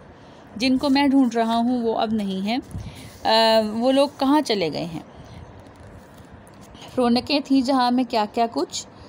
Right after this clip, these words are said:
लोग थे रफ्तगा में क्या क्या कुछ। तो ये शेर भी नासिर के जज्बात और एहसासात की अक्कासी करता है, जिसमें हम देखते हैं कि नासिर, अ, जो है वो उन लोगों का दुख कर रहे हैं जो अब उनके साथ नहीं हैं, जिनको देखकर वो अच्छा महसूस करते थे, जो उनके दिल के करीब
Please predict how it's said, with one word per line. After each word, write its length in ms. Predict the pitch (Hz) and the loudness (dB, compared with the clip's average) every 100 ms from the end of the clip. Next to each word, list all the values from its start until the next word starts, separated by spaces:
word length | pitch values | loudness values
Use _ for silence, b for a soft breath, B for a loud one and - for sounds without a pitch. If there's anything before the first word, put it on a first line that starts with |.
| B - 214 | B -10 0
लोग 380 | 226 262 262 | 2 2 0
थे 100 | 302 | 0
रफ्तगा 520 | 254 240 - 214 214 208 | 0 0 -2 -2 -2 -2
में 160 | 254 - - - | -4 -6 -18 -8
क्या 180 | 226 208 | -2 0
क्या 200 | 202 170 | 0 -6
कुछ। 360 | - - - - B B B | -6 -14 -16 -20 B B B
तो 60 | 233 | 0
ये 180 | 262 277 | 0 0
शेर 220 | 311 294 | 0 0
भी 100 | 302 | 0
नासिर 280 | 262 247 - | 0 -2 -4
के 220 | 285 269 | -2 -2
जज्बात 280 | 226 220 254 | 0 -2 0
और 60 | |
एहसासात 380 | 247 233 240 240 | -4 0 -2 -2
की 80 | 247 | -4
अक्कासी 300 | 208 202 254 | -2 -2 -2
करता 300 | 233 208 208 | -4 -2 -2
है, 200 | 220 294 - B B B | -2 -4 -6 B B B
जिसमें 240 | 233 277 269 | -8 0 2
हम 140 | 240 | 2
देखते 280 | 214 208 247 | 0 -2 0
हैं 160 | 240 | 0
कि 120 | 233 220 | 0 -2
नासिर, 360 | 208 208 294 | -2 0 -4
अ, 920 | - - - - - - 214 220 220 | -4 -20 -20 -20 -20 -8 0 2 2
जो 200 | 214 214 | 0 0
है 120 | 240 226 | 0 0
वो 140 | 254 | 0
उन 220 | - 254 | -2 -4
लोगों 260 | 247 233 247 | -2 -2 0
का 120 | 262 | -2
दुख 220 | 220 214 | -2 -4
कर 120 | 202 190 | -4 -6
रहे 100 | 196 | -6
हैं 220 | 202 208 | -6 -4
जो 120 | 214 | -4
अब 100 | 196 | -4
उनके 220 | 208 220 | -6 -8
साथ 260 | 220 202 196 | -6 -8 -8
नहीं 220 | 196 185 | -12 -10
हैं, 160 | 202 196 | -10 -8
जिनको 380 | 202 185 208 | -8 -6 -6
देखकर 320 | 185 175 - 202 | -6 -10 -10 -8
वो 120 | 202 | -8
अच्छा 240 | 196 214 | -8 -10
महसूस 320 | 196 - 180 | -8 -10 -12
करते 280 | - 175 175 190 | -14 -12 -12 -10
थे, 60 | |
जो 140 | 208 202 | -10 -10
उनके 220 | 190 190 | -12 -10
दिल 160 | 175 180 | -12 -12
के 120 | 180 | -10
करीब 260 | 185 180 | -10 -10